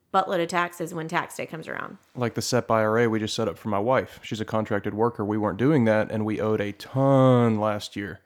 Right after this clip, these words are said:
Speaker 1: Yeah. So it's the sep I R A is for self-employed individuals, and that may be a great option if you are a self-employed individual that you can look at setting this up. It is money that's put aside that actually helps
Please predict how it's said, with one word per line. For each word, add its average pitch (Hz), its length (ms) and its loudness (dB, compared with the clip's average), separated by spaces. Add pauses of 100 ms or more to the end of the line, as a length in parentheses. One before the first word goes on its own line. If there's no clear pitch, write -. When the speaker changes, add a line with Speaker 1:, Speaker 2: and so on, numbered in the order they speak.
(140)
Speaker 1:
Yeah. 180 180 -6 (320)
So 202 120 0
it's 196 220 0
the 196 140 -4
sep 247 340 2
I 240 160 6
R 202 140 4
A 180 220 2
is 175 320 -2
for 185 120 -4
self-employed 185 840 0 (180)
individuals, 175 580 0
and 170 200 -2
that 196 240 4
may 190 120 -2
be 180 160 -4
a 170 60 -2
great 170 300 -2
option 175 400 -2
if 170 180 -6
you 202 140 -2
are 185 100 4
a 180 60 0
self-employed 170 760 -2
individual 190 640 -2 (280)
that - 160 -14
you 196 100 -6
can 180 220 -6
look 185 200 -2
at 175 140 2 (260)
setting 220 460 -2
this 240 220 -2
up. 170 340 2
It 170 120 -2
is 160 180 -2
money 196 320 0
that's 214 160 -6
put 208 160 -8
aside 170 500 0
that 175 100 -2
actually 175 380 -4
helps - 640 -4